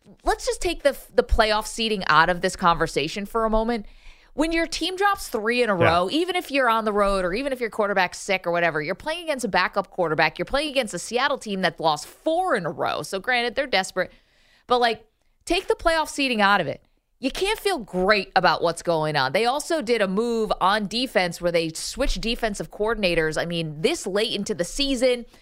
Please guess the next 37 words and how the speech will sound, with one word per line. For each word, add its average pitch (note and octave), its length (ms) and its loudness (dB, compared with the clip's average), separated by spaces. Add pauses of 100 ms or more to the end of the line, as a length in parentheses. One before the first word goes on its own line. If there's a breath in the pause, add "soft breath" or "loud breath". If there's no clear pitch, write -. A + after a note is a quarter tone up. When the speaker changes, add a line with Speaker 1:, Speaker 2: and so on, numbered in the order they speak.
(200 soft breath)
Speaker 1:
maybe C#4 300 2
looked C4 200 -2
like G3 120 2
a F3 60 2
panic C#4 400 2
move B3+ 280 0
for, A3+ 480 2
for, A3 280 4
from G#3+ 160 2
Speaker 2:
Yeah. F#3+ 60 6
Speaker 1:
the G3+ 140 0
outside. G3+ 600 2 (240 soft breath)
They A3 100 4
were C4 120 0
actually, G3+ 600 0
you E3+ 80 -2
know, D3 300 0
o-, D3+ 120 6 (180)
outside A3+ 360 2
James F#3+ 240 -2
Bradbury F3+ 520 2
getting, D#3 340 -2
you E3 60 -2
know, C#3 120 0
kinda D#3 220 -2
cooked - 320 -2
a F3 60 0
little F3 200 0
bit. F#3 220 0
The E3 220 0
Kenneth F#3+ 280 -4
Walker F#3 380 2
had F3+ 100 2
a F3 40 -2
pretty F3+ 260 0
big E3+ 240 0
game, F3+ 300 0